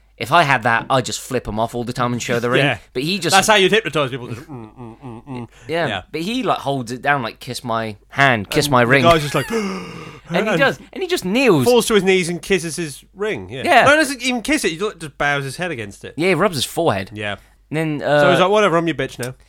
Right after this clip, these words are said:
Speaker 2: You're the
Speaker 1: Imhotep
Speaker 2: mummy."
Speaker 1: walks in, finds Helen sleeping. Then she wakes up.
Speaker 2: So he's not the mummy, he's the daddy.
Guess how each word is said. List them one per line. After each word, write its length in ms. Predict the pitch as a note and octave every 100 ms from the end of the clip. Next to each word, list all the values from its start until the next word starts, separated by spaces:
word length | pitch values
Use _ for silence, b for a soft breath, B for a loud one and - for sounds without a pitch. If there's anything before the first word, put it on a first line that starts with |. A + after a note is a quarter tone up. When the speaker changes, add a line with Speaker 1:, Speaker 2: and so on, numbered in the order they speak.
| b -
Speaker 2:
You're 120 | E3+
the 40 |
Speaker 1:
Imhotep 220 | E3+ F3 C3+
Speaker 2:
mummy." 320 | B2 C#3 -
Speaker 1:
walks 460 | - D#3+ E3 D3 -
in, 320 | C3 C3 B2+ b b b
finds 380 | - D3 E3 B2+
Helen 280 | D#3 D3+ C3+
sleeping. 640 | - C3 A#2 A#2 A#2+ A2 _ _ _ _ _ _ _ _ B2
Then 180 | E3+
she 160 | F3+ E3+
wakes 300 | D#3+ D#3 -
up. 240 | B2 D3 -
Speaker 2:
So 180 | - G3
he's 120 | F3+
not 140 | F#3+ G#3+
the 60 |
mummy, 300 | F#3 G3+ E3
he's 220 | C3 C3 G#2
the 100 | A2+
daddy. 520 | A#2+ A#2 A2 E2